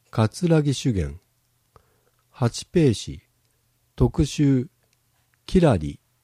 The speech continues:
ボリューム五十五。十二ページ、橋本市の魅力を発信します。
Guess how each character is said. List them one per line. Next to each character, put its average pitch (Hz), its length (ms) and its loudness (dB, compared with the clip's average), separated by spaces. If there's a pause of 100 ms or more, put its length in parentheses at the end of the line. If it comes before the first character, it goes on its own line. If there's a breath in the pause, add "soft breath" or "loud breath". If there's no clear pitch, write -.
(160)
ボ 117 200 8
リ 139 120 4
ュ 143 100 6
ー 135 40 2
ム 131 160 2
五 110 180 4
十 123 280 0
五。 107 280 -2 (1040)
十 160 280 2
二 170 140 2
ペ 143 220 4
ー 98 40 2
ジ、 - 280 -12 (800)
橋 127 260 0
本 180 240 0
市 160 140 -2
の 101 160 2
魅 92 120 0
力 123 320 0
を 110 60 0
発 98 240 -4
信 120 260 0
し - 160 -8
ま 92 140 0
す。 - 240 -12